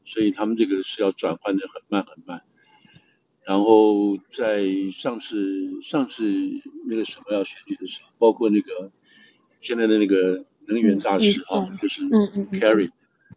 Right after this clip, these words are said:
Speaker 2: 嗯。
Speaker 1: 他们基本上就民主党没有办法拿出一套完整的说法，说如何辅导这些煤炭州哈，煤炭州如何转行，转型，没有办法说出来，所以这个地方对他来讲是个十分，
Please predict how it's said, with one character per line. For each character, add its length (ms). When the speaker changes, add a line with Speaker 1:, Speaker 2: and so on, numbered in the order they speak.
Speaker 2:
嗯。 260
Speaker 1:
他 80
们 120
基 160
本 140
上 200
就 180
民 320
主 60
党 160
没 80
有 100
办 260
法 120
拿 200
出 180
一 80
套 280
完 280
整 180
的 140
说 280
法， 180
说 300
如 240
何 200
辅 200
导 200
这 160
些 280
煤 160
炭 240
州 220
哈， 240
煤 140
炭 180
州 240
如 200
何 160
转 220
行， 240
转 240
型， 240
没 100
有 60
办 140
法 60
说 180
出 160
来， 120
所 120
以 100
这 80
个 40
地 100
方 200
对 120
他 120
来 80
讲 140
是 80
个 100
十 220
分， 160